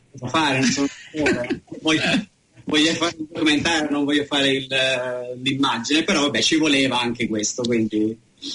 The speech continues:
Speaker 2: No, perché è un, è un documentario molto intimo anche, si vede che è proprio dentro là, ci sono delle riprese che a me mi son piaciute molto, proprio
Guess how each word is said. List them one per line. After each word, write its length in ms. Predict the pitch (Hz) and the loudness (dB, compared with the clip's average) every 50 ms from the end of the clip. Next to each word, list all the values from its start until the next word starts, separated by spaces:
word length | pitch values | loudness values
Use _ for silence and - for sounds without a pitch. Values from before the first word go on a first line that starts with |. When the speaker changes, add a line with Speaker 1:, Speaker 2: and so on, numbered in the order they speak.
| - - _ - - - _ - - | -12 -16 _ -20 -20 -20 _ -2 0
Speaker 2:
No, 140 | 202 214 214 | 2 2 2
perché 240 | 240 233 220 - | 2 0 0 2
è 40 | 269 | 2
un, 240 | 269 269 262 254 240 | 2 2 2 2 2
è 180 | 233 240 240 240 | 2 2 2 4
un 340 | 233 240 240 240 240 233 226 | 4 2 2 2 2 0 2
documentario 680 | 208 233 226 226 233 240 240 226 269 294 320 294 240 | 2 2 2 2 2 2 2 2 2 2 2 2 2
molto 380 | 196 185 180 175 - - 196 196 | 0 0 -2 -2 -2 -2 0 2
intimo 540 | 196 202 208 202 190 170 - 190 175 165 | 2 2 2 2 0 0 0 -2 -2 -2
anche, 440 | 160 165 165 165 160 156 160 156 175 | -2 -4 -4 -4 -2 -2 -2 -2 -4
si 160 | 165 - 190 | -4 -2 -2
vede 460 | 180 190 190 190 196 185 165 160 160 156 | -2 0 2 2 2 2 2 2 2 2
che 140 | 160 160 | 2 2
è 60 | 156 147 | 0 0
proprio 840 | - - 180 170 165 165 160 - 165 156 151 147 147 147 143 143 - - - - - - - _ _ - | -2 -2 0 0 2 0 0 0 0 0 2 2 0 0 0 -2 -4 -6 -18 -20 -20 -20 -20 _ _ -6
dentro 640 | 147 151 160 165 165 160 156 156 156 - 156 151 151 | -2 0 2 2 2 2 2 0 -2 -2 0 0 2
là, 360 | 151 156 156 160 160 156 156 156 | 2 2 2 2 2 2 0 0
ci 80 | 165 165 | -2 -2
sono 200 | - 196 185 180 | 0 0 0 2
delle 240 | 180 185 180 185 180 | 2 2 2 2 2
riprese 420 | 180 190 180 202 214 214 190 196 | 2 2 2 2 0 0 2 0
che 360 | 165 165 160 160 156 156 156 | 0 0 2 2 2 2 2
a 80 | 156 156 | 2 2
me 200 | 156 165 170 165 | 2 0 0 0
mi 100 | 165 165 | 0 -2
son 200 | 156 - 170 160 | -2 -2 -2 -2
piaciute 480 | 160 - 170 151 - 180 170 - 175 | 0 -2 -2 -2 -2 -2 -2 0 -2
molto, 420 | 170 170 165 165 165 156 151 - 175 | 0 0 0 2 2 0 0 0 0
proprio 340 | 160 185 190 180 180 165 | 0 0 0 2 0 0